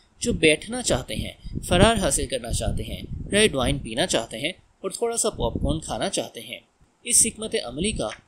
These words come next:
सबसे दिलचस्प पहलू ये था कि एबीसी इस चीज़ को जो वो नाजरीन से करवाना चाहते थे, यानी इनके प्रोग्राम देखना, इन कामों के साथ मंसूब कर रहे थे जो कि नाजरीन खुद करना चाहते थे,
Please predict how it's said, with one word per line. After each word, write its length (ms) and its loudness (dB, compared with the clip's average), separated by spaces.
सबसे 440 6
दिलचस्प 480 2
पहलू 300 0
ये 220 0
था 320 -6
कि 160 0
एबीसी 480 2
इस 300 0
चीज़ 280 0
को 260 -6
जो 160 2
वो 140 0
नाजरीन 420 0
से 140 2
करवाना 400 0
चाहते 440 -6
थे, 180 -6
यानी 340 0
इनके 240 -2
प्रोग्राम 580 2
देखना, 440 -4
इन 140 0
कामों 320 6
के 80 4
साथ 240 2
मंसूब 400 -4
कर 140 0
रहे 260 -2
थे 220 2
जो 180 8
कि 140 6
नाजरीन 400 4
खुद 260 0
करना 300 4
चाहते 380 0
थे, 160 -4